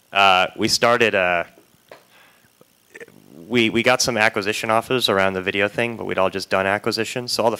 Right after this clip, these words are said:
founders had just done acquisitions. We had no interest in selling early. Um, so we went to a cabin in the woods for a week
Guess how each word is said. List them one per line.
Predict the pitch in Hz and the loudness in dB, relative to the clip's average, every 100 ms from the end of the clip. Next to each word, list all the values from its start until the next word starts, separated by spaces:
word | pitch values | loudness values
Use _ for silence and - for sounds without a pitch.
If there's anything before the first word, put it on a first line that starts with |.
| 117 | 0
founders | 107 107 | 0 -2
had | 95 | -6
just | 104 - | -10 -6
done | 95 | -4
acquisitions. | 92 90 92 95 110 104 | -4 -6 -8 -8 -8 -8
We | 101 | -6
had | 95 | -4
no | 98 | -4
interest | 90 98 104 101 - | -6 -6 -8 -8 -8
in | 98 92 92 _ _ _ _ _ | -10 -12 -16 _ _ _ _ _
selling | - - 95 98 | -4 -2 -2 -4
early. | 95 98 120 - _ - - _ - | -6 -8 -8 -14 _ -20 -20 _ -4
Um, | 98 90 92 - _ _ _ _ _ _ - - | -2 0 -4 -12 _ _ _ _ _ _ -20 -20
so | - - | -6 0
we | 110 | 2
went | 104 120 - | 2 0 -2
to | 120 | -4
a | |
cabin | 98 - 117 123 117 | -2 0 2 2 0
in | |
the | 110 | -4
woods | 113 107 131 - - | -6 -4 -4 -4 -6
for | - 135 | -4 2
a | 143 | 2
week | 143 - - | 2 -4 -12